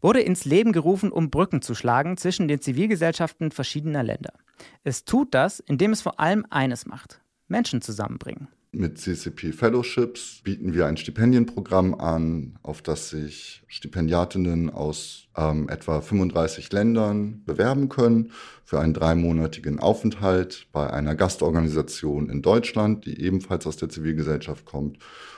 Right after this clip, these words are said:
Speaker 2: wo sie dann mitarbeiten und in den Austausch miteinander gehen und ein Begleitprogramm bekommen.
Speaker 1: Das C C P ist also in erster Linie ein Austauschprogramm und es ist offen für praktisch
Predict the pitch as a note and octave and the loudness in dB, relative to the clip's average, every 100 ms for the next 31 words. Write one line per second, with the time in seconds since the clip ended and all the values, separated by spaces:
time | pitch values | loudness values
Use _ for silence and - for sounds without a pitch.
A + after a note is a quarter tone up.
0 | _ G2+ F2 E2 D#2+ G2+ D#2+ F2 E2+ E2 | _ 0 2 2 4 2 0 0 2 0
1 | D#2 D#2 C#2+ C2+ C2+ C2 - - - C#2+ | 0 -4 -4 -6 -6 -8 -8 -12 -10 -6
2 | C2+ C2+ C#2 C#2 F#2+ G#2 G#2+ G#2 - - | -4 -2 -2 -4 0 2 2 -2 -10 -20
3 | - - _ _ E2+ D#2 D2+ D2+ D2 D2 | -20 -20 _ _ 0 2 2 0 -2 -4
4 | C#2 C#2 - C#2+ - C2+ - - B2+ C3+ | -2 -2 -6 -8 -4 -4 -6 -8 -8 -8
5 | - D3+ - - F3+ F3 D3+ E3 F#3+ - | -6 -6 -2 0 0 0 0 2 2 2
6 | D#3+ - D3 D3+ C#3+ F#3+ F3+ F3 F3+ - | -2 -2 -2 0 0 0 0 0 0 0
7 | - - D#3+ F#3+ - A#2 A2+ - B2+ - | 0 2 2 2 0 -2 -2 -4 -6 -2
8 | B2 F3+ - - - - E3 F3+ - E3+ | 0 0 -4 -12 -20 -6 -2 0 -2 0
9 | F#3 A3+ B3+ F3+ - F3+ - D#3+ | 2 4 2 2 0 0 2 0